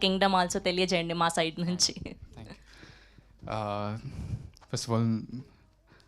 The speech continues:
Speaker 2: friends from media, uh, and the whole team of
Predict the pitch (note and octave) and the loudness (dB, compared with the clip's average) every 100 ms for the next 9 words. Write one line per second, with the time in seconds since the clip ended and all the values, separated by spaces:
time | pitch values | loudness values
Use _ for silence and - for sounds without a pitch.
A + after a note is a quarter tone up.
0 | - - _ _ - B2 A2+ - A#2 A2 | -14 -14 _ _ -4 -2 -2 -2 -2 0
1 | A2 A2 A2 G#2+ G#2+ - - - - F#2+ | 2 4 6 4 0 -10 -20 -20 -12 -4
2 | F#2 F#2 F#2+ G2+ A#2 - - A2 G#2+ G2+ | -2 -2 -4 -8 -12 -16 -2 2 4 6
3 | A2+ A2 G#2+ A2+ G#2+ | 6 4 6 6 6